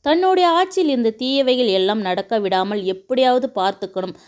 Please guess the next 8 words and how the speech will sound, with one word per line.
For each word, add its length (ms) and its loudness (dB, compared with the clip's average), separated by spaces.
அப்பதான் 540 0
கலியுகம் 500 0
தாங்கக்கூடிய 560 -2
இடமே 360 -2
இருக்காது 520 -2
அப்படின்னு 480 0
முடிவு 320 0
பண்ணி 280 -4